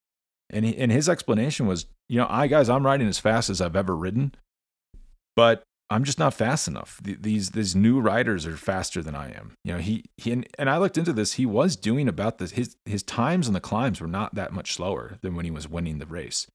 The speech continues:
He was just getting out climbed, you know, and this time <laughs> trial was pretty good, and he was getting out time trialed, and he's putting out good watts in those time trials. He's thirty-six years old. He's definitely deteriorating. That's just a fact.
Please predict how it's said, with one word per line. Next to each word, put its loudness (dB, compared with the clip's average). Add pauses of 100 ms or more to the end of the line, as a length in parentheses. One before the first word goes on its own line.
(480)
He 0
was 2
just 0
getting 2
out -2
climbed, -8 (300)
you -6
know, -2 (680)
and 2
this 2
time 2
<laughs> -
trial 0
was 0
pretty 0
good, 0
and -2
he 2
was 0
getting 2
out 2
time 0
trialed, -4
and -4
he's 0
putting -2
out -2
good 0
watts 0
in 2
those -2
time -2
trials. -8 (160)
He's 0
thirty-six 0
years 0
old. 0
He's -6
definitely 0
deteriorating. -6 (100)
That's -6
just -4
a -8
fact. -2